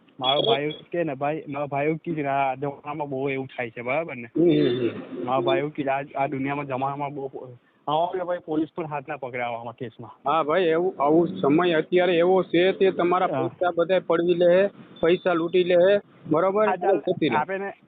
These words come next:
Speaker 1: એને ત્રણ હજાર પણ આપણે કર્યા, બરાબર? પછી
Speaker 2: હા.
Speaker 1: આપણે એને પાસે ત્રણ હજાર.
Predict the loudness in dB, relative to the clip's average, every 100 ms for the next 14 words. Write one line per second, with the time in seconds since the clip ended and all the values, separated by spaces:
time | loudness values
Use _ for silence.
0 | -18 -8 -6 -4 -6 -6 -6 -6 -4 -4
1 | -4 -2 0 0 -2 -2 -2 0 0 2
2 | 0 0 -4 -8 -4 -2 -2 -4 -4 -4
3 | -4